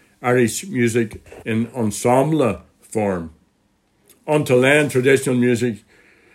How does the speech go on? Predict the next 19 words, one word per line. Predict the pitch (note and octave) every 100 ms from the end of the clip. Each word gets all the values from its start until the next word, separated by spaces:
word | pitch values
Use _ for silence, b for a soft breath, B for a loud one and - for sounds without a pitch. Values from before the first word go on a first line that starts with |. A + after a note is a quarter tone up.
| b -
was | A#2+
played | - B2+ B2 A#2
by | A#2+ A#2+ A2+ A2 b b b
single | - C3+ D#3 D3+
musicians | C3 A#2 A2+ B2+ B2+ C#3 A#2
or | A#2 A2+ G#2+ b b b b b _ _ _ _ _ _ _ _ -
maybe | B2+ C3+ B2
perhaps | A#2+ A#2 A#2+ -
in | B2
small | - B2 C3+ D3+ D3+
groups, | B2+ C3 A#2 - -
which | A#2 -
included | A#2+ A#2+ A#2+ G#2+
céilí | - D3 D#3+ A#2+
bands | A2+ G#2+ G#2
and | A2 A2+
mostly | C3 D3+ - B2
céilí | F#2 A2 G2+ F2+
bands. | F#2+ F#2 D#2+ -